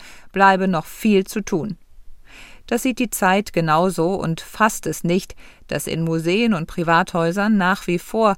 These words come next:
Millionen, vielleicht sogar Milliarden Werte an Kunst hängen, die einst jüdischen Sammlern und Sammlerinnen genommen wurden. Das Problem?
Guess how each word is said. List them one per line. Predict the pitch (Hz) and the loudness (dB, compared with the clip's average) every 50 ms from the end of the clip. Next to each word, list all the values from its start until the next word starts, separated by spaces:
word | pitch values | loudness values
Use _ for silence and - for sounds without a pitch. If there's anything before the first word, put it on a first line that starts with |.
| - - - - - | -2 -10 -20 -14 -6
Millionen, | - 180 180 175 170 160 180 196 226 254 220 190 185 180 - - - | -2 0 0 2 2 2 2 2 4 4 2 2 2 0 -4 -8 -10
vielleicht | - - 180 165 165 170 190 190 - - | -6 -4 0 0 2 0 0 -2 -4 -4
sogar | 180 170 165 156 160 | -4 0 0 0 0
Milliarden | 165 160 151 147 147 147 156 160 180 202 190 180 175 160 | 0 -2 -2 -4 -2 -2 0 0 0 0 0 0 -2 0
Werte | 151 156 156 170 - - 151 | 0 0 0 0 0 -2 -4
an | 127 151 | -4 -6
Kunst | - - - 220 208 - - - | -6 -2 0 0 0 0 -2 -4
hängen, | 180 165 175 175 185 214 247 226 | -2 0 0 0 0 0 0 0
die | 226 220 190 | 0 0 -2
einst | - - 175 180 190 190 - - - | 0 -2 0 0 0 -2 -4 -4 -2
jüdischen | 185 190 196 175 185 185 - 175 165 147 | 0 2 2 2 0 0 -2 -2 -2 0
Sammlern | 165 160 160 180 185 170 160 165 - | 2 2 2 2 2 2 0 0 -2
und | 147 165 160 | -4 -4 -2
Sammlerinnen | - 160 156 170 165 151 151 - 160 160 156 151 151 | 0 0 2 2 2 0 0 0 -2 -2 -2 -4 -4
genommen | - 208 202 208 151 143 147 151 147 - | -2 0 0 0 0 -2 -4 -6 -4 -4
wurden. | 151 139 - - - - - - - - - - - - - - - | -4 -4 -4 -6 -8 -10 -12 -16 -20 -20 -20 -20 -20 -20 -20 -14 -6
Das | - 196 190 - | -4 -4 -4 -2
Problem? | - 214 202 180 175 175 185 214 262 302 | 0 0 0 2 2 0 0 0 -2 -4